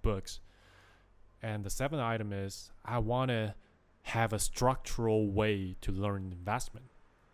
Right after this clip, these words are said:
Because I, when, whenever I learn investment, I just dig my head into the information online. And looking back, those information online just making me fomo and making me feel like, "Oh, I'm excited about something." And I think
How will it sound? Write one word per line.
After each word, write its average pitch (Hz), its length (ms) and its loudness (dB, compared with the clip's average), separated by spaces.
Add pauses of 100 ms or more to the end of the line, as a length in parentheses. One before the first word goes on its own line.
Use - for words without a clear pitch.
Because 190 260 -4
I, 127 280 0 (140)
when, 127 280 -2
whenever 170 340 0
I 123 220 2
learn 127 280 -2
investment, 110 460 0
I 104 40 -4
just - 260 -12
dig 113 200 -6
my 98 120 -6
head 107 280 -2
into 107 420 -2 (680)
the 120 60 0
information 110 600 -2
online. 113 580 -2 (680)
And 131 240 2 (300)
looking 185 320 0
back, 156 400 4 (480)
those 185 300 6
information 120 480 -2
online 113 340 0
just 101 200 -8
making 110 280 -2
me 101 100 -4
fomo 107 480 -4 (100)
and 117 80 -4
making 120 260 0
me 113 100 -2
feel 113 260 0
like, 95 360 -2 (180)
"Oh, 120 180 0
I'm 113 160 0
excited 117 400 0
about 110 200 -2
something." 110 360 -4
And 101 160 -4 (680)
I - 60 4
think 220 220 2